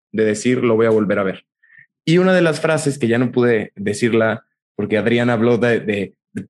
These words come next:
el personaje más famoso de la televisión, pero hay dos frases de Vision que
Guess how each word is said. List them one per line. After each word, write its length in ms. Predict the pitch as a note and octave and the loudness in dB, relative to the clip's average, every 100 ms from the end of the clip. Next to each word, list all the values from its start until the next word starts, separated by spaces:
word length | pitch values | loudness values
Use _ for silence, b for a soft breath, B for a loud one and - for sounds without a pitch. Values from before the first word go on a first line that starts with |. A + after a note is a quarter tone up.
| - | -2
el 220 | A#2 A#2 | 0 2
personaje 460 | C3 A2+ C3 C#3 | 0 2 0 0
más 180 | C#3+ B2+ | -2 0
famoso 280 | B2+ B2 B2 | 0 0 2
de 40 | A2+ | 0
la 80 | |
televisión, 400 | G2 G2 G2+ A#2 | 0 -2 -2 -2
pero 220 | A2+ B2 C3+ | 0 0 0
hay 100 | D3 | 0
dos 220 | E3 E3+ | 0 0
frases 360 | D3 C#3 D3 | -2 0 -2
de 100 | B2+ | 0
Vision 480 | A#2 A#2+ B2+ D3 E3 _ _ | 0 0 0 -2 -6 _ _
que 320 | F#2+ E2 - | -6 -6 -14